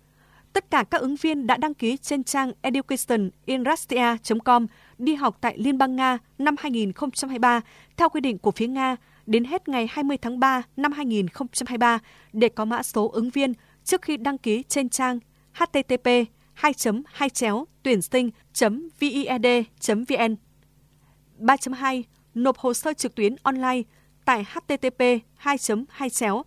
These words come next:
tuyển sinh chấm V I E D chấm V N.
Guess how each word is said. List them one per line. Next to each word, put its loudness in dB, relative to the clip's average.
tuyển 2
sinh -4
chấm 2
V 0
I 2
E -2
D -2
chấm 0
V 0
N. -2